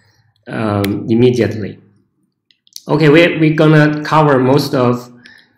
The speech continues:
uh, the topic here, and we divide it into three parts. Some of the topic may change according to our,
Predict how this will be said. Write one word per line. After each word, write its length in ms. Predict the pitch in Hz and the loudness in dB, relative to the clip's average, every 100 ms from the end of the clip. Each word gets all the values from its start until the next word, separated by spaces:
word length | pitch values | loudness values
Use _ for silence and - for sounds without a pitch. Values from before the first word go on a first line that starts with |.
| _ - | _ -10
uh, 320 | 123 117 110 | -6 -4 -4
the 160 | 110 | -6
topic 640 | - 131 127 127 127 - _ | -4 -2 -2 -4 -6 -12 _
here, 640 | - 123 135 156 156 - _ | 0 2 2 0 -6 -14 _
and 220 | 123 123 | -4 0
we 80 | 127 | 0
divide 360 | 120 120 135 151 | 2 0 0 0
it 120 | 131 | -2
into 480 | 127 123 127 117 117 | -2 -2 -2 -2 -4
three 400 | - 113 120 160 | -8 -6 -4 -4
parts. 640 | - 143 - - - - - | -6 -10 -10 -16 -18 -16 -6
Some 240 | 208 190 | -2 0
of 180 | 147 - | -2 -4
the 60 | |
topic 480 | 131 - 123 120 107 | -8 -8 -8 -8 -8
may 200 | 117 101 | -6 -6
change 480 | 104 120 113 113 117 | -6 -6 -4 -4 -8
according 480 | 104 - 117 110 107 | -14 -10 -6 -4 -4
to 140 | 110 | -6
our, 560 | 107 104 104 104 98 101 | -10 -8 -8 -8 -10 -16